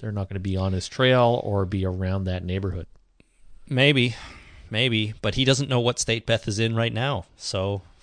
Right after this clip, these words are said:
Speaker 2: I don't know how he could
Speaker 1: She could be in Arizona or New Jersey.
Speaker 2: Well, exactly. She could be anywhere, right? But <sighs> I, maybe that's what he's thinking. He's like, "There's no hope of me ever finding her. She was in a car.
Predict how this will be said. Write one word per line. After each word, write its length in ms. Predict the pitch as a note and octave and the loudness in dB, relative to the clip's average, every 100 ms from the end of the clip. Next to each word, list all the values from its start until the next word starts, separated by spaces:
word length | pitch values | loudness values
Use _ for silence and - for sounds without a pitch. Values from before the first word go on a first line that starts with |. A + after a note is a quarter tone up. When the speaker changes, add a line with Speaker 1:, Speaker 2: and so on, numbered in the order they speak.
| _ - - - - | _ -20 -20 -20 -12
Speaker 2:
I 40 | |
don't 100 | B2 | -8
know 140 | A#2+ | -6
how 180 | A2+ A#2 | -4 -2
he 100 | A#2+ | -2
could 240 | G#2+ G#2 G2+ _ _ _ _ _ | -4 -8 -8 _ _ _ _ _
Speaker 1:
She 200 | - - | -4 0
could 140 | E3+ F#3 | 0 2
be 120 | F#3+ | 2
in 100 | D#3+ | 4
Arizona 600 | D#3+ D3+ A#2 C#3+ G3+ D2+ _ _ _ _ _ _ - | 4 4 4 2 0 -4 _ _ _ _ _ _ -6
or 100 | A2+ | -2
New 180 | A#2 G#2+ | 0 0
Jersey. 440 | B2 D3+ E3+ F2 | 2 2 2 -4
Speaker 2:
Well, 180 | C3 C3 | -6 -8
exactly. 420 | G#2 G2+ F#2 - | -6 -8 -8 -12
She 140 | - - | -12 -10
could 120 | A#2 | -4
be 120 | G#2+ | -2
anywhere, 460 | G#2 G#2+ E2 D#2 - - - | 0 0 -4 -10 -16 -18 -10
right? 300 | F#2 A2 - | -6 -6 -8
But 280 | - F#2 - - - _ _ _ _ _ - | -6 -6 -8 -18 -20 _ _ _ _ _ -20
<sighs> 40 | - - - - | -18 -18 -20 -18
I, 140 | - E2 | -14 -6
maybe 240 | G#2+ C#3 E3+ | 0 2 4
that's 220 | F3+ - | 2 0
what 80 | A#2+ | -2
he's 140 | E2+ | -4
thinking. 320 | - F2+ F2+ | -8 -10 -10
He's 180 | F2+ G2 | -10 -6
like, 160 | A2+ G#2 | -6 -4
"There's 200 | A#2 G2+ | -4 -4
no 320 | G#2 A2+ A#2+ | -2 0 0
hope 300 | A2 A2+ G#2 | 2 0 0
of 100 | - | -6
me 100 | G#2 F#2+ | -6 -6
ever 100 | G2+ | -6
finding 380 | - A2+ A#2+ F2+ | -6 -4 -4 -6
her. 160 | E2+ | -10
She 220 | - - | -8 -6
was 120 | A#2+ G#2+ | -2 -4
in 60 | |
a 40 | F#2+ | -6
car. 500 | - - A#2 D#2 | -8 -6 -4 -6